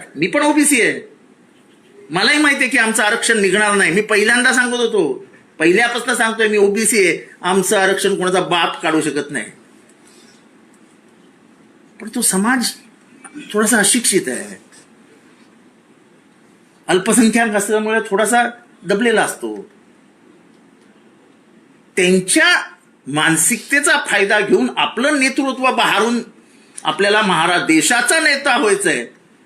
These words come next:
हे आमच्या लक्षात येत नाही, बुलबुल साहेब. पण कोणाला, कोणाच्या भावनांशी खेळून त्यांना भिडवू नका हो, त्यांची कुस्ती लावू नका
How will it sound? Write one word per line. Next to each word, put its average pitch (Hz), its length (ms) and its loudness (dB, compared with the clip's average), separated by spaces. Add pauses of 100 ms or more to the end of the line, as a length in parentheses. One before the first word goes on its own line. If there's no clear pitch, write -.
(520)
हे 220 60 -6
आमच्या 196 260 0
लक्षात 196 260 -2
येत 262 160 -2
नाही, 240 120 -2
बुलबुल 196 300 -2
साहेब. 240 200 -8 (1400)
पण 285 100 -8
कोणाला, 285 480 0
कोणाच्या 269 460 -2
भावनांशी 247 720 0 (100)
खेळून 240 280 0
त्यांना 240 520 0
भिडवू 175 360 4
नका 131 420 -2
हो, 98 200 -10 (140)
त्यांची 175 220 -4
कुस्ती 285 440 -2
लावू 262 180 2
नका - 280 -6